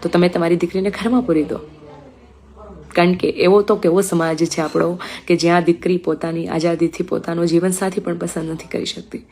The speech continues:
કદાચ દીકરી મરી જાય એ તમને લોકોને પોસાય છે, દીકરી મરી મરીને જીવે એ પોસાય છે, પણ દીકરી ખુશ ના હોવી જોઈએ. આજે હું ખુશ છું તો આખી દુનિયાથી નથી જોવાતું. સોશિયલ મીડિયા પર એક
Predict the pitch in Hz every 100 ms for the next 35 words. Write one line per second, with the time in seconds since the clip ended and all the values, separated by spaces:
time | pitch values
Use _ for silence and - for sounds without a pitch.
0 | - - - - 175 175 175 180 190 185
1 | 180 202 208 202 196 196 190 185 185 180
2 | 175 165 170 165 180 165 185 190 185 -
3 | - - - 180 220 247 247 240 220 185
4 | 190 202 214 180 175 175 175 180 170 165
5 | 170 185 - - - 202 170 156 156 170
6 | 160 - 180 - - - - - - -
7 | - - 180 175 175 - 214 214 - 214
8 | 196 175 196 170 185 226 240 190 170 170
9 | 160 160 160 247 - - - - 214 233
10 | 202 185 180 180 180 185